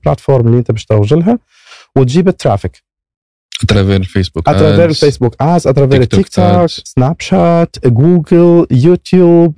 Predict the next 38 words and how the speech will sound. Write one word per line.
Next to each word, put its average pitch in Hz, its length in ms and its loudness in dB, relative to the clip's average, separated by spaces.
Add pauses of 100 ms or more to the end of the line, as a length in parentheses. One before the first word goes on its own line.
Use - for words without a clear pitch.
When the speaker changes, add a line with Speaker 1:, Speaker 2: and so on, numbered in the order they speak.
Speaker 1:
آه، 139 240 2
آه، 131 720 2
آه، 117 180 -4 (240)
اي، 185 320 0
اي 180 220 2
سوشيال، 170 600 0
سوشيال 170 360 -2
ميديا 160 300 2
بلاتفورم 160 340 -2
تحب 151 180 -6
تخدم 151 300 0
عليه. 123 280 0 (140)
Speaker 2:
مهم. 101 300 2
Speaker 1:
وتنجم 151 420 0
زاد 151 100 2
تخدم 180 380 -2
اورجانيك، 175 520 0 (120)
اللي 117 140 2
هو 131 60 4
متعب 139 320 0
برشا 151 240 -2
لكن 180 180 0
فيه 185 140 0
فلوس. 175 360 -2 (1040)
اورجانيك، 156 560 0 (140)
اورجانيك 139 340 0
لازمك 151 260 0
تكون، 170 400 0
آه، 143 200 0
مهفس 147 340 -2
سيو. 151 440 0 (880)
Speaker 2:
اورجانيك 101 440 0
انك 98 120 -4
تخلق 95 340 -4
بلاتفورم 95 400 -2
ديجا 98 420 -2
تكبرها. 95 340 0
Speaker 1:
بلوك. 143 280 0